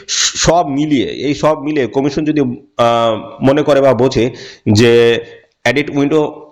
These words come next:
দেওয়ার দরকার, সেক্ষেত্রে কিন্তু তারা কিন্তু দিতে পারে। আর তোমাদের একটা কাজ থাকবে কি, তোমরা যদি বেশি করে ইমেইল যদি করো, কমিশনের যে ইমেইল আইডি রয়েছে সেখানে যদি ইমেইল করো, তো ম্যাক্সিমাম ক্যান্ডিডেট যদি তোমরা ইমেইল করো, সেক্ষেত্রে কিন্তু কমিশন কিন্তু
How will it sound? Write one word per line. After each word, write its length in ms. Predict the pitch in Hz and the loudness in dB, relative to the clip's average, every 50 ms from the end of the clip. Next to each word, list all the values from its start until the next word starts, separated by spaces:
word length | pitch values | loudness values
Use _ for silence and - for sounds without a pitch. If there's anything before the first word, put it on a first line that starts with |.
| 117 | 0
দেওয়ার 220 | 110 120 123 127 123 | 2 2 2 2 2
দরকার, 260 | 127 123 120 - 131 | 0 -2 -2 -4 -6
সেক্ষেত্রে 340 | - - 151 156 147 143 147 | -4 -4 -4 -4 -4 -4 -2
কিন্তু 160 | 156 151 147 | -2 -2 -2
তারা 200 | 131 120 123 127 | -2 0 0 0
কিন্তু 180 | 127 147 131 107 | 0 0 -2 0
দিতে 200 | 110 113 107 101 | 0 0 2 0
পারে। 220 | 92 90 82 - - - - - _ | 0 0 -2 -6 -10 -16 -20 -12 _
আর 160 | - 101 101 - - | 0 0 0 0 0
তোমাদের 300 | 131 143 165 175 185 170 | 0 2 2 2 2 0
একটা 200 | 160 170 - 165 | 0 0 -2 0
কাজ 220 | - 156 156 - | 2 0 0 0
থাকবে 240 | - 156 151 151 147 | -2 -6 -4 -8 -6
কি, 240 | - 165 170 170 170 - _ _ _ _ | -4 -4 -4 -4 -8 -18 _ _ _ _
তোমরা 480 | 135 139 175 180 139 113 117 - - - - - - 170 | 0 2 2 4 2 2 0 -4 -8 -14 -14 -6 -4 2
যদি 240 | 143 151 160 160 156 | 2 4 4 4 2
বেশি 260 | 127 139 147 143 - | 2 2 0 2 2
করে 300 | 165 151 156 147 156 160 156 - - - - _ | 2 2 4 2 2 2 0 -4 -16 -20 -4 _
ইমেইল 320 | 135 143 156 175 190 190 160 | 4 4 4 4 4 2 0
যদি 200 | 139 135 120 127 | 0 -2 -2 -2
করো, 280 | 107 113 107 113 120 | 0 2 2 2 2
কমিশনের 460 | 107 120 110 104 110 - 123 120 123 120 120 - - _ _ - 95 | 2 0 -4 -4 -2 -2 0 0 0 0 -2 -8 -12 _ _ -6 0
যে 180 | 101 113 110 | 2 2 2
ইমেইল 240 | 92 113 120 131 139 | 4 4 2 2 2
আইডি 160 | 143 135 127 | 2 0 0
রয়েছে 240 | 113 113 110 104 123 | 0 -2 -2 -4 -6
সেখানে 280 | 117 - 120 127 131 135 | -6 -4 -4 -4 -2 -2
যদি 300 | 139 139 151 143 101 123 | -2 0 -2 0 0 2
ইমেইল 200 | 143 165 180 156 | 2 2 2 2
করো, 420 | - - 117 95 95 113 - - _ | 0 -4 -6 -4 -6 -8 -8 -2 _
তো 80 | 127 | 0
ম্যাক্সিমাম 500 | 113 117 131 139 - - 185 180 180 175 | 2 2 0 -2 0 -2 0 0 0 0
ক্যান্ডিডেট 380 | 165 170 156 156 165 165 156 147 | 0 -2 -2 0 0 -2 -2 -4
যদি 160 | 165 156 151 | -4 -4 -2
তোমরা 180 | 147 156 156 147 | -2 0 0 0
ইমেইল 340 | 135 131 127 135 147 151 143 | 0 2 2 2 2 2 2
করো, 200 | 131 117 104 107 | 2 0 -2 -2
সেক্ষেত্রে 420 | - - 131 131 - 147 156 151 | -2 -4 -4 -4 -2 -6 -4 -4
কিন্তু 200 | 147 143 143 151 | -4 -4 -4 -4
কমিশন 460 | 151 - - 120 131 135 - 143 143 | -6 -4 -4 -2 -2 -2 -2 -2 -4
কিন্তু 420 | 143 - 131 127 127 170 185 180 | -4 -6 -6 -2 0 -2 -2 -2